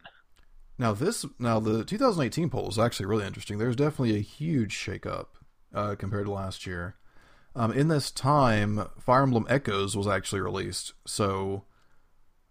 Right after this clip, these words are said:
I'm sorry, Fire Emblem Echoes Shadows of Valentia, which is the remake of Gaiden, the second game of the series. So that actually had an influence on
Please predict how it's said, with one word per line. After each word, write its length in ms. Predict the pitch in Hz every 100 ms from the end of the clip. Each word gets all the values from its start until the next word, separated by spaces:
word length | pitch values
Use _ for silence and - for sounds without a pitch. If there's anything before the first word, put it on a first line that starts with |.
| _
I'm 100 | -
sorry, 200 | 110 104
Fire 140 | 98 127
Emblem 200 | 139 127
Echoes 340 | 120 120 113
Shadows 560 | 107 110 107 107 104 110
of 240 | 113 101
Valentia, 480 | 107 104 95 101 95
which 160 | 101 113
is 120 | 107
the 80 | 101
remake 360 | 101 98 98
of 160 | 98 104
Gaiden, 540 | 98 90 90 87 101 -
the 80 |
second 300 | 98 101 95
game 160 | 98 101
of 80 | 101
the 60 |
series. 440 | 101 98 90 101 98
So 160 | -
that 120 | 117 127
actually 320 | 123 - 110
had 180 | 104 98
an 140 | 95
influence 640 | 123 123 101 101 101 - -
on 520 | 92 95 98 107